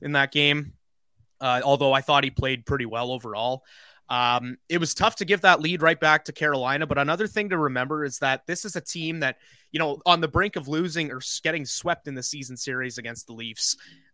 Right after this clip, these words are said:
Um, these guys are a good team. They know how to lock down and defend a lead, and they, th-, like, th-, they're, it's, you're not protecting a lead against the Anaheim Ducks here. Like, the, Carolina's the second best team in the league right now, so I'm not gonna overthink that loss too much.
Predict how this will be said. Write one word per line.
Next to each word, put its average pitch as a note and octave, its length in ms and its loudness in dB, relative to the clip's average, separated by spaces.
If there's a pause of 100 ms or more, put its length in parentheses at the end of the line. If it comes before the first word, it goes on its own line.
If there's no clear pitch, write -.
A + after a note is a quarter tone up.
(120)
Um, B2+ 400 -2 (320)
these F3 260 0
guys F3+ 240 6
are E3 60 2
a D3+ 80 4
good D3 180 0
team. A#2 280 -6
They C#3+ 100 2
know D#3+ 160 2
how D#3+ 80 2
to D3+ 80 2
lock C#3+ 300 2
down C#3 240 0
and C3+ 100 -6
defend C3 320 -6
a A#2+ 40 -4
lead, B2+ 360 -6
and B2+ 220 -8
they, D3+ 420 2 (320)
th-, C#3+ 160 -16
like, D3+ 240 -8
th-, D#3 140 -8
they're, D#3+ 120 -4 (580)
it's, F3+ 220 -6
you're E3+ 140 -4
not G3 220 2 (180)
protecting F3 480 0
a C#3+ 40 -2
lead D3 240 -2
against C3+ 240 -4
the B2 120 -6
Anaheim B2 280 -8
Ducks G#2+ 280 -8
here. F#2 320 -12
Like, A#2 240 -10
the, - 80 -8
Carolina's C#3+ 600 0
the C#3 80 -14
second B2+ 320 -6
best A#2+ 240 -8
team B2 160 -10
in A2+ 60 -12
the G#2+ 80 -10
league G#2+ 200 -16
right F2 160 -18
now, E2 160 -16
so A2 300 -8 (540)
I'm F3 160 6
not G3 220 6
gonna E3+ 140 0
overthink D#3 480 0
that C#3 180 2
loss B2 280 -6
too D3 140 -8
much. D3+ 340 -4